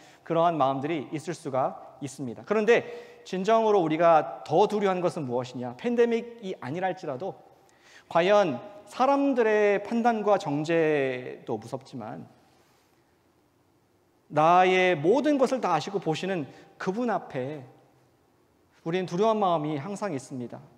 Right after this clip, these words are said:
어쩌면 주일날 그런 마음으로 오실지도 모르겠습니다. 주일날 그런 마음으로 유튜브 보시는지도 모르겠습니다.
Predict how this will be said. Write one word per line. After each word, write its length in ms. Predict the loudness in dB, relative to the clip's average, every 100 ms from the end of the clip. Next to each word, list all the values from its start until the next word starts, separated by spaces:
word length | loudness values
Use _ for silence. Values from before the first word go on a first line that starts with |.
| _ _ _ _ _ -12 -6
어쩌면 260 | -2 -2
주일날 320 | 0 2 4
그런 220 | 4 0 2
마음으로 200 | 2 0
오실지도 260 | -2 -4
모르겠습니다. 800 | -2 -2 -4 -6 -8 -6 -8 -10 -16 -20 _ _ _ _ _ _ _ -4
주일날 400 | 0 2 0 0
그런 220 | 0 2
마음으로 260 | 2 2 -2
유튜브 240 | -4 -6
보시는지도 360 | -6 -6 -4 -2
모르겠습니다. 680 | -2 -2 -4 -8 -8 -8